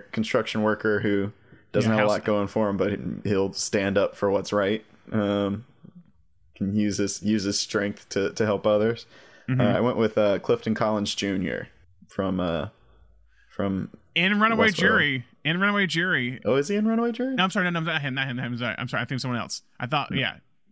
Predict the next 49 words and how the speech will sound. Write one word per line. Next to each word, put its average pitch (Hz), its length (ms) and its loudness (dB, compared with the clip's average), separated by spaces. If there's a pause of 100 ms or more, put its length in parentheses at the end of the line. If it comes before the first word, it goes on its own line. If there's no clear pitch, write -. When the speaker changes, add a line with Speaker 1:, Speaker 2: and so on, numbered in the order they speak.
(140)
Speaker 2:
Clifton 175 200 -2
Collins 160 240 0
Junior. 135 260 -2
Yes, 123 300 -2
that 123 160 -2
makes 123 200 -4
sense. - 360 -6
He 127 120 0
is, 120 140 -4
he 127 180 -4
is 120 120 -4
good. 107 220 -6 (340)
Speaker 1:
From, 95 340 -4
from 95 380 -6
Westworld 98 420 0
and 98 140 -4
very, 117 460 -2
very 151 300 0
briefly, 107 720 0
uh, 98 460 0
Nightmare 101 360 0
Alley. 87 340 -4 (120)
Speaker 2:
Yes, 131 340 -4
very 139 220 -2
briefly 135 320 -4
Nightmare 127 300 -4
Alley. 120 140 -4
He's 202 240 -4
in, 370 180 -14
what, 240 320 -12
what 240 120 -14
else 233 180 -6
he 175 80 -6
been 131 160 -2
in? 120 80 -2
He 139 120 -2
was 180 240 -2
in, 180 120 0
um, 165 480 -2 (600)
was 131 120 -2
he, - 80 -2
he 151 120 0
was 185 140 2
in, 175 60 -2 (260)
he 139 140 0
was 156 120 0
in 160 60 0
Pacific 131 480 -4
Rim, 113 400 -4